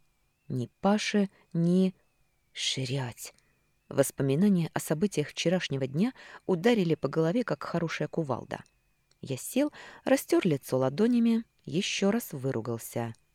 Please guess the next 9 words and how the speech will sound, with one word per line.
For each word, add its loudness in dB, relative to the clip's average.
За -4
прошедшую -2
ночь 0
я 0
не 0
то -4
что -8
не -2
отдохнул, -4